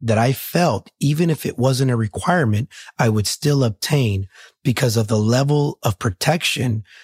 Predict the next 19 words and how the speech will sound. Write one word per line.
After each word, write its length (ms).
and 220
the 60
peace 340
of 180
mind 600
it 280
brings 680
to 120
your 140
company. 540
So 160
I 100
would 160
highly 380
recommend 580
looking 380
into 240
a 60
plan, 600